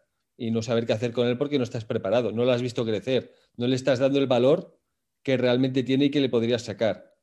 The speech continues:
no lo has cultivado. Entonces es un truco psicológico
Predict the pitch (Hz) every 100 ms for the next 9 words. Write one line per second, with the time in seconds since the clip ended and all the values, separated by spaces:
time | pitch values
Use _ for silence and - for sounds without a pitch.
0 | _ - 123 135 131 131 117 107 98 95
1 | - _ _ _ _ _ _ - 127 151
2 | 143 135 135 160 160 151 139 131 131 -
3 | 160 170 190 214 - - 131 131 143 147
4 | 147 196 196